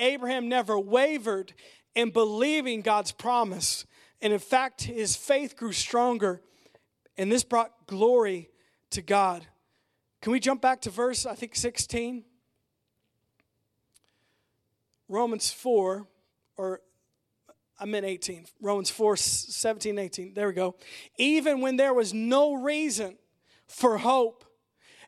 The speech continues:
Abraham kept hoping."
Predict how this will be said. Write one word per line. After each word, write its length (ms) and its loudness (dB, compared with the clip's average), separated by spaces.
Abraham 800 0
kept 720 0
hoping." 600 2